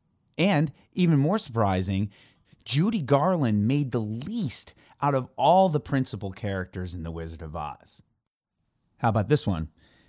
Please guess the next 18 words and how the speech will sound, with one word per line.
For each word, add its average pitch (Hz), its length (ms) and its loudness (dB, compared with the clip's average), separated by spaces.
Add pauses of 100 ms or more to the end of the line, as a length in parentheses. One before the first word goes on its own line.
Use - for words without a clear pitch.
(220)
Did 110 200 0
you 120 80 4
know 120 320 6
that 113 180 0
the 107 140 0
island 117 500 2
of 95 100 0
Saint 113 440 2
Bart's 113 580 0
was 101 220 0
named 113 420 4
after 110 260 0
Christopher 117 480 -4
Columbus's 101 680 0
brother, 101 480 -2 (240)
Bartholomew? 113 800 2 (1040)
Crazy, 113 300 -2
huh? 113 240 -2